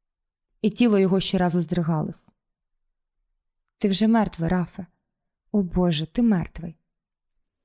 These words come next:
Я повернувся, спустився з веранди і вже вийшов на вулицю, коли він гукнув: «Дух, це ти?» Не озиваючись у відповідь, я простував геть.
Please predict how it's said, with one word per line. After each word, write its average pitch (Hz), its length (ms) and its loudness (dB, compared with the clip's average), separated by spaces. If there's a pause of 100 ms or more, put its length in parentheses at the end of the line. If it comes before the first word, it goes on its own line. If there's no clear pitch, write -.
(240)
Я 185 160 0
повернувся, 196 720 0 (260)
спустився 226 580 0
з 196 60 2
веранди 220 500 2
і 208 40 2
вже 202 200 0
вийшов 240 360 0
на 220 100 2
вулицю, 180 580 0
коли 196 280 -2
він 196 160 0
гукнув: 190 480 -2 (960)
«Дух, 214 400 2
це - 160 0
ти?» 277 400 0 (1000)
Не 190 140 2
озиваючись 208 640 0
у 202 40 2
відповідь, 190 520 -2 (220)
я 220 120 0
простував 180 520 -2
геть. 156 420 -6